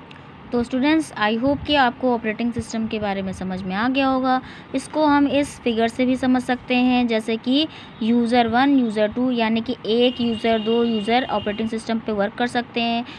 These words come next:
Applications होती हैं, ठीक है, Application system होता है, आप application software के बारे में पढ़ चुके हैं। ठीक, System software होता है, और system software में ही हमारा operating सिस्टम आता है,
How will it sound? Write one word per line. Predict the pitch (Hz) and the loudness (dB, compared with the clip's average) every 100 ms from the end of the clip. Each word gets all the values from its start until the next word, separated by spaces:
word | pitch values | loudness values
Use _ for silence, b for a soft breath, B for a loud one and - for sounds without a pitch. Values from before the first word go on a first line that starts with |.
| B - | B -2
Applications | 208 226 220 226 220 240 247 247 | -2 0 -2 -2 0 0 0 0
होती | 233 240 | -2 0
हैं, | 233 233 233 247 B - | 0 0 -2 -6 B -8
ठीक | 277 330 | -2 2
है, | 254 | 2
Application | 214 202 208 269 269 | 2 -2 -2 0 0
system | 277 - 277 | 0 0 4
होता | 269 262 262 | 4 4 4
है, | 262 254 | 4 2
आप | 214 208 | 0 -2
application | 214 214 208 214 220 247 | -2 -2 -2 -2 -2 0
software | 226 233 220 | -2 -4 -6
के | 226 | -2
बारे | 208 208 | -2 -2
में | 208 | -2
पढ़ | 220 269 | 0 0
चुके | 277 269 277 | 0 0 2
हैं। | 262 262 262 B B - | 4 2 -2 B B -2
ठीक, | 330 - - - | -2 -2 -12 -10
System | 214 - 302 294 | -10 0 2 4
software | 285 269 277 269 | 4 2 2 2
होता | 262 254 | 2 2
है, | 247 240 240 - B B - | 2 2 0 -4 B B 0
और | 233 311 - | 4 4 2
system | - 247 320 330 | -6 -4 0 0
software | 294 247 233 247 233 | 2 0 0 0 2
में | 226 | 0
ही | 226 277 | 2 2
हमारा | 302 240 208 220 | 2 2 2 2
operating | 269 214 202 190 196 202 | 0 -2 -2 -4 -4 -6
सिस्टम | 196 - 269 508 - - | -8 -2 -2 -2 -10 -8
आता | 170 170 | -6 -4
है, | 175 175 170 | -6 -6 -10